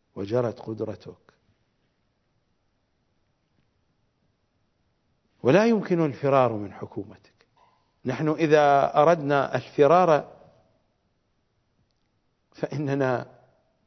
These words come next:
نفر منك إليك. إلى أين يكون فرارنا؟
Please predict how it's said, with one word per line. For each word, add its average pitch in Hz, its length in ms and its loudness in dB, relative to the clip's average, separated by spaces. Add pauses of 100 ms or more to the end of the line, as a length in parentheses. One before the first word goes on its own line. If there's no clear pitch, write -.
(380)
نفر 190 420 2
منك 175 320 0
إليك. 135 640 -4 (1700)
إلى 131 240 0
أين 151 440 0 (2000)
يكون 147 760 0 (600)
فرارنا؟ 117 600 0